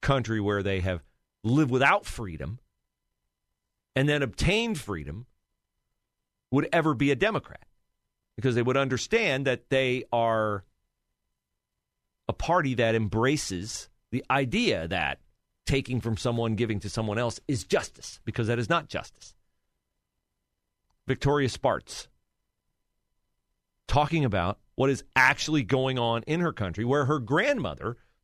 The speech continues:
turns ninety-five years old today and had the building next to her blown up today and is now cowering in the basement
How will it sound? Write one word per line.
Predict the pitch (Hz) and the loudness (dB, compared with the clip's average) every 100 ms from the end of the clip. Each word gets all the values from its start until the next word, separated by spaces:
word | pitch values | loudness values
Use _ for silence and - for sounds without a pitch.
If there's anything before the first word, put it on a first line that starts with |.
| - | -2
turns | - 208 180 165 170 - _ - | 0 2 0 -2 -6 -10 _ -4
ninety-five | 131 165 180 170 165 - 143 131 127 120 120 - | 0 0 -2 -4 -6 2 4 4 0 -4 -8 -6
years | 101 135 127 117 | -2 0 0 0
old | 113 104 98 - _ _ - | 2 0 -2 -8 _ _ -4
today | - 135 196 190 90 135 - _ _ - | 0 4 4 4 0 -6 -8 _ _ -6
and | 123 | -2
had | 123 135 131 | 2 0 0
the | |
building | 117 156 151 147 | 2 2 2 0
next | 143 202 - | 0 -4 -2
to | - 107 | -2 0
her | 104 110 151 _ _ _ - | 2 0 -2 _ _ _ -12
blown | 85 147 147 170 214 | 0 2 4 4 4
up | 214 123 - - _ _ _ _ | 2 0 -4 -16 _ _ _ _
today | - 175 175 214 123 113 180 _ _ _ _ _ _ _ _ _ _ _ _ _ _ - | 0 4 4 4 2 -2 -8 _ _ _ _ _ _ _ _ _ _ _ _ _ _ -2
and | 139 | 0
is | 120 | 2
now | 156 156 | 2 2
cowering | - - 190 180 165 160 - | 0 0 2 2 0 -2 -4
in | 151 | 0
the | 139 | 0
basement | 101 170 202 - 123 135 - | 0 0 0 -2 -2 -4 -6